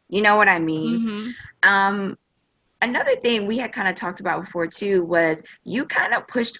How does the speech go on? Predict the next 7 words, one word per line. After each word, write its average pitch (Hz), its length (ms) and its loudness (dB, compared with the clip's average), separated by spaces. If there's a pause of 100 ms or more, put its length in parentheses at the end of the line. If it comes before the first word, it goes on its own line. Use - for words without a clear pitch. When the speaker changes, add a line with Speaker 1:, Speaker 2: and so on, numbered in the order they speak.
Speaker 1:
on 175 340 6
despite 165 640 0 (180)
other 185 260 4
challenges 156 760 -2
that 147 220 -10
you 156 100 -10
had. 139 560 -2